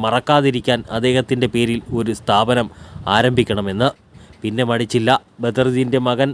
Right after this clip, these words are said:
നടത്തിയിരുന്ന മൊബൈൽ ഷോപ്പ് കട നിർത്തി മകൻ വിദേശത്തേ-, വിദേശത്തേക്ക് പോയപ്പോൾ അടച്ചിട്ടിരുന്ന ആ കട വീണ്ടും തുറന്നു. അതിനാണ് അർജുൻ സ്റ്റോർ എന്ന് പേരും നൽകിയത്. കച്ചവട ലാഭത്തിനു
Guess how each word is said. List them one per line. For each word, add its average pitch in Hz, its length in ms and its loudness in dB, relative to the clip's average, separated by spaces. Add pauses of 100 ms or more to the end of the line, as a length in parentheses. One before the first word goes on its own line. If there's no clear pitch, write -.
(100)
നടത്തിയിരുന്ന 123 580 -2 (140)
മൊബൈൽ 131 260 0 (100)
ഷോപ്പ് 135 280 -2
കട 123 100 2 (520)
നിർത്തി 135 360 2
മകൻ 131 180 4 (120)
വിദേശത്തേ-, 139 500 2 (420)
വിദേശത്തേക്ക് 135 640 2
പോയപ്പോൾ 123 360 4 (1500)
അടച്ചിട്ടിരുന്ന 156 600 2 (140)
ആ - 20 4 (160)
കട 139 120 4 (200)
വീണ്ടും 135 380 2
തുറന്നു. 110 320 0 (380)
അതിനാണ് 123 440 0 (1000)
അർജുൻ 139 340 4
സ്റ്റോർ 135 340 4
എന്ന് 123 160 0 (140)
പേരും 131 320 6 (100)
നൽകിയത്. 104 440 0 (520)
കച്ചവട 175 380 4 (140)
ലാഭത്തിനു 165 440 2